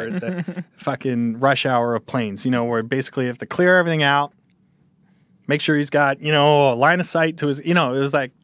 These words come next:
Speaker 2: to his cabana and stuff like that. And I was like, "Oh, I really didn't wanna be there." You know what I mean? Like, I was like, "Fuck, why am I here? 'Cause I, we gotta go. They're gonna have cameras and someone's gonna do a thing."
Speaker 1: He was
Speaker 2: And
Speaker 1: killing your butt. He was, he was
Speaker 2: Well,
Speaker 1: ruining the fun.
Speaker 2: yeah, it, it, and basically,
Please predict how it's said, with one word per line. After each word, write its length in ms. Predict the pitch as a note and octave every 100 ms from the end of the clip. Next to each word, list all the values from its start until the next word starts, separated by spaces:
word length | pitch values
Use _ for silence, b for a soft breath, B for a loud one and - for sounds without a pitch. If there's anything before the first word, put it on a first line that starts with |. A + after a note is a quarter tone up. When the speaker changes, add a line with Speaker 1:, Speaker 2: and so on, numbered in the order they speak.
| -
Speaker 2:
to 140 | E3
his 160 | G#3 -
cabana 420 | F#3+ F3 E3+ E3+
and 140 | D3
stuff 200 | - D#3
like 140 | D3 C#3+
that. 180 | C3 - B B B B B
And 120 | C#3 D3
I 60 |
was 120 | C3+ C3+
like, 200 | B2+ - -
"Oh, 760 | C#3+ C#3 C3+ C3 C3 C3 B2+
I 140 | B2+ C3
really 340 | C#3 D3 C#3+
didn't 260 | C#3+ D3 C#3
wanna 200 | C3+ C#3
be 320 | C3 F3 F3
there." 380 | E3+ E3+ D#3+ D3+
You 120 | D#3
know 60 | E3+
what 80 |
I 60 | E3
mean? 120 | E3+
Like, 200 | D#3+ D3+
I 40 | D3
was 80 |
like, 140 | C#3+ C3
"Fuck, 320 | - F#3 D3+ _ _ _
why 280 | D#3+ D#3 F3
am 100 | F3
I 80 | E3
here? 300 | D#3 D3+ C3+
'Cause 160 | - D3
I, 160 | C#3+ D3+
we 140 | D#3
gotta 160 | D3 C#3+
go. 360 | C#3 C#3 C3+ B B B B B B -
They're 260 | C#3+ C#3
gonna 340 | C3 C#3 C3+ B2
have 200 | C#3 C#3
cameras 600 | C#3 C3 C3 C3 B2+ A2+
and 160 | B2
someone's 280 | A2+ C#3 C#3+
gonna 160 | C#3+ C3+
do 160 | C3+
a 60 | C3
thing." 280 | - C#3 C3
Speaker 1:
He 20 |
was 100 | C3
Speaker 2:
And 80 | C#3+
Speaker 1:
killing 180 | C#3 C#3
your 120 | B2
butt. 260 | G#2+ F2 -
He 80 | A#2
was, 100 | -
he 60 |
was 140 | - C4+
Speaker 2:
Well, 420 | D4+ C#4+ C4+ C4+
Speaker 1:
ruining 220 | B2+ -
the 60 | -
fun. 280 | - A2+
Speaker 2:
yeah, 400 | A3 A3+ A3+ G3
it, 260 | D#3 F#3+ G#3
it, 180 | A3+ G#3+
and 180 | G3+ F#3+
basically, 540 | G3 A#3 - G3 F3+